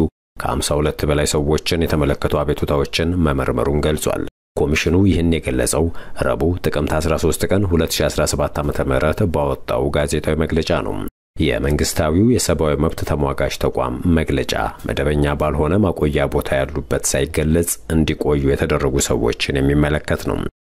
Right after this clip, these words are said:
ኮሚሽኑ በዛሬው መግለጫው ተጎጂዎች በአብዛኛው ሰሌዳ በሌላቸው ተሽከርካሪዎችና በታጠቁ ሲቪል ወይም የደንብ ልብስ በለበሱ የጸጥታ አካላት ተገቢውን የህግ ስነ ስርዓት ባልተከተለ ሁኔታ በግዳጅ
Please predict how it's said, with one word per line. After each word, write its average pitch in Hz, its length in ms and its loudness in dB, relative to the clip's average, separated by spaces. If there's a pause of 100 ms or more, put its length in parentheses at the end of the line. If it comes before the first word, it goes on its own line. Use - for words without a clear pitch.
(120)
ኮሚሽኑ 80 380 2 (220)
በዛሬው 80 440 2
መግለጫው 78 480 0 (200)
ተጎጂዎች 82 600 0
በአብዛኛው 80 680 0 (100)
ሰሌዳ 76 400 2 (120)
በሌላቸው 131 600 0
ተሽከርካሪዎችና 69 920 -2 (220)
በታጠቁ 76 560 -2 (240)
ሲቪል - 480 0
ወይም 76 220 2 (340)
የደንብ 71 320 0
ልብስ 76 240 -2
በለበሱ 78 460 0 (200)
የጸጥታ 76 640 0 (100)
አካላት 73 480 -2 (160)
ተገቢውን 71 540 0
የህግ 80 340 0
ስነ 78 220 0
ስርዓት 73 340 0
ባልተከተለ 80 720 -2
ሁኔታ 110 280 0 (360)
በግዳጅ 82 580 0